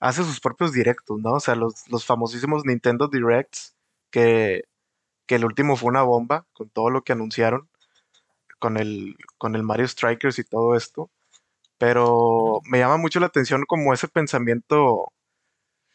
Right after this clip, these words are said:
digámosle, <laughs> este, pues de otras, de,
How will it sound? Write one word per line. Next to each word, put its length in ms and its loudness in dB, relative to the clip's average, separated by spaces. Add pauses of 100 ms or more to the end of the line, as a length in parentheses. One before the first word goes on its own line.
(960)
digámosle, 920 4
<laughs> 300 -2
este, 580 0 (920)
pues 200 0
de 60 4
otras, 340 -6
de, 260 -2